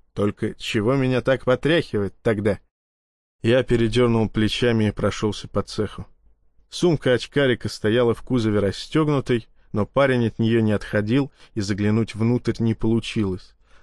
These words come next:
А потом из глубины помещения донёсся непонятный скрежет, и вскоре к нам присоединился уже знакомый толстяк, тот самый колдун,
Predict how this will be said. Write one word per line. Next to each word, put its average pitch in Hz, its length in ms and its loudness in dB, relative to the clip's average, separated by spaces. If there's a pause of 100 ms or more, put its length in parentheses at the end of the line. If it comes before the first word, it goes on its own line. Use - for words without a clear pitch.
(140)
А 98 140 -2
потом - 640 0
из 117 200 0
глубины 120 440 0
помещения 143 720 0
донёсся 127 720 0
непонятный 117 840 -2
скрежет, 143 580 -2 (260)
и 127 100 0
вскоре 101 340 -2
к - 80 -8
нам 110 180 0
присоединился 151 880 0 (280)
уже 131 340 2
знакомый 120 520 0
толстяк, 104 560 -6 (340)
тот 160 160 -2
самый 127 320 0
колдун, 139 460 0